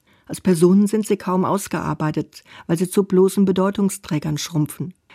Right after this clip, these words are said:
Der Autor streift viele wichtige Themen, bleibt aber durch die zeitliche Straffung an der Oberfläche.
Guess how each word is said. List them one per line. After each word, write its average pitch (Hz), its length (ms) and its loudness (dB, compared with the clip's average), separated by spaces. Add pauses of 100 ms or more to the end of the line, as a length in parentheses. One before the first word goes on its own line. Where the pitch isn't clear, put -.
(500)
Der 202 140 2
Autor 220 220 2
streift 208 480 0
viele 165 200 -2
wichtige 180 340 -4
Themen, 196 400 0
bleibt 185 400 -2
aber 175 160 -4
durch 175 180 -2
die 185 140 -6
zeitliche 180 580 -4
Straffung 165 720 -6 (180)
an 180 120 -2
der 185 120 0
Oberfläche. 170 640 -6